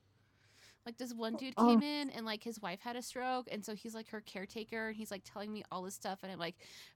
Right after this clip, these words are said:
Speaker 1: "We're here about your cat, sir," but, like, he's, like, describing all the stuff he does for her, and I'm like, "I do not want my husband to ever do that for me. Ever. Okay? If I'm in the point where you have to bathe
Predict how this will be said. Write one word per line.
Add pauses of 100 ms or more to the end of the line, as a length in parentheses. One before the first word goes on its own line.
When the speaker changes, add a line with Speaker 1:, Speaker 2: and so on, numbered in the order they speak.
Speaker 1:
"We're
here
about
your
cat,
sir,"
but,
like,
he's,
like,
describing
all
the
stuff
he
does
for
her,
and
I'm
like, (500)
"I
do
not
want
my
husband
to
ever
do
that
for
me. (680)
Ever. (760)
Okay?
If
I'm
in
the
point
where
you
have
to
bathe